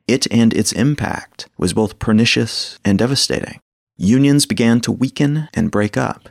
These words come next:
as white workers began to see non-white workers as not being worth their time or attention, as being different, as being less than. Something that, despite the country's history with slavery and racial segregation, had traditionally been somewhat less of an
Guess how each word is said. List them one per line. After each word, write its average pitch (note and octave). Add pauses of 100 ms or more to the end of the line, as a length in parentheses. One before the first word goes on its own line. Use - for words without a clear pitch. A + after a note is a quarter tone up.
as -
white A2
workers A2+
began G#2+
to G#2
see G#2+
non-white A#2+
workers -
as F2+
not B2
being A#2+
worth A2+
their G2+
time A#2
or G2
attention, - (220)
as D#2
being -
different, - (120)
as -
being G2
less -
than. - (260)
Something A#2+
that, A2
despite A#2
the C#3+
country's C#3
history G2
with F#2+
slavery C#3
and G2
racial A#2+
segregation, B2 (100)
had A#2
traditionally D#3+
been B2+
somewhat D3+
less A#2+
of G#2+
an G#2+